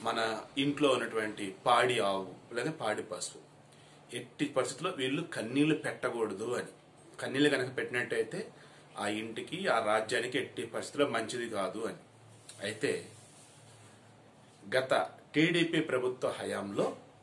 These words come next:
వనజాక్షి అనే ఒక ప్రభుత్వ అధికారిని, ఎంఆర్ఓ ఆమె, చిన్-, నాడు ఉన్నటువంటి ఎమ్మెల్యే చింతమనేని వల్ల ఆమె ఎంత బాధపడింది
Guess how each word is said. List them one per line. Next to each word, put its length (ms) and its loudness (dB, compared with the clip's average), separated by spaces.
వనజాక్షి 640 6
అనే 200 4
ఒక 80 0
ప్రభుత్వ 380 2
అధికారిని, 520 -2
ఎంఆర్ఓ 400 2
ఆమె, 180 -10
చిన్-, 240 2
నాడు 280 8
ఉన్నటువంటి 440 4
ఎమ్మెల్యే 360 2
చింతమనేని 680 2
వల్ల 180 0
ఆమె 200 6
ఎంత 220 2
బాధపడింది 720 2